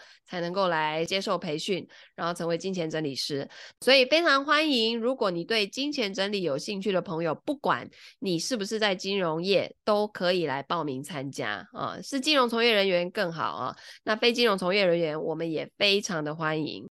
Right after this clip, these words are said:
那如果说呢，你想要针对自己的财务体质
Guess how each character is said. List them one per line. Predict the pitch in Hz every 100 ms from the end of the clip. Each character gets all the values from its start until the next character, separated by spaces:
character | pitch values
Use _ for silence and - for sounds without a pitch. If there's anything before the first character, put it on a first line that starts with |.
| - - -
那 | 269
如 | 285
果 | 277
说 | 214 277 285
呢， | 269 247
你 | 226 214 269
想 | 220 170
要 | 190
针 | 202
对 | 208 196
自 | 185 208
己 | 170
的 | 151 151
财 | - 170
务 | 240
体 | 214 156
质 | 143 135 147 165